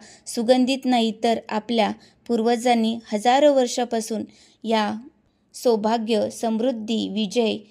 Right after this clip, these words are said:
सुरक्षा, आकर्षण करण्यासाठी महत्त्वाचं प्रतीक मानले जात होतं.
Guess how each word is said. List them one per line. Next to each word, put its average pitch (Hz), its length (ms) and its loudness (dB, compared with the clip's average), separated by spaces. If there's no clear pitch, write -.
सुरक्षा, 233 640 -2
आकर्षण 254 520 -2
करण्यासाठी 226 720 -2
महत्त्वाचं 240 500 0
प्रतीक 220 420 -6
मानले 208 360 -2
जात 214 240 0
होतं. 202 300 -2